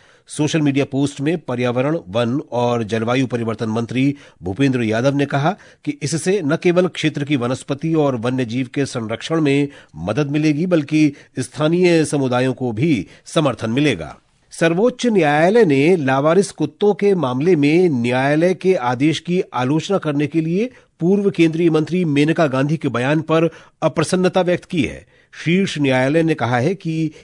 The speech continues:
ये न्यायालय के आदेश की अवहेलना है। न्यायमूर्ति विक्रम नाथ, न्यायमूर्ति संदीप मेहता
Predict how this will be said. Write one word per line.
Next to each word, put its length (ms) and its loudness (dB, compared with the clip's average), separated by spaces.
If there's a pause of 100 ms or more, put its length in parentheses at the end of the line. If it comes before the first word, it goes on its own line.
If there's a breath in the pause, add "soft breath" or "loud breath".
ये 420 2 (220 soft breath)
न्यायालय 520 2
के 120 0
आदेश 340 2
की 120 -4
अवहेलना 460 4
है। 300 -10 (280 soft breath)
न्यायमूर्ति 540 0
विक्रम 320 0
नाथ, 280 0 (260)
न्यायमूर्ति 540 0
संदीप 420 -2
मेहता 420 -4